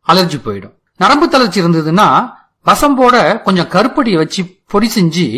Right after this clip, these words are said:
காலையிலயும் மாலையிலயும் சாப்பிட்டுட்டு வரலாம். வயித்து வலி பிரச்சனையை போக்குறதுக்கு வசம்ப நல்லா தண்ணியில ஊற வச்சு அரைச்சுக்கணும்.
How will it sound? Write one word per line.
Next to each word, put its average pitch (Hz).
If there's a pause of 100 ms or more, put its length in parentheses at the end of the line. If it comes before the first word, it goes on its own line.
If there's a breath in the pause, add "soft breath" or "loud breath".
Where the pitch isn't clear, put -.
(280)
காலையிலயும் 220
மாலையிலயும் 175
சாப்பிட்டுட்டு 160
வரலாம். 98 (280)
வயித்து 277
வலி 254
பிரச்சனையை 170
போக்குறதுக்கு 151 (720)
வசம்ப 269 (280)
நல்லா 180
தண்ணியில 202
ஊற 175
வச்சு 160 (420)
அரைச்சுக்கணும். 208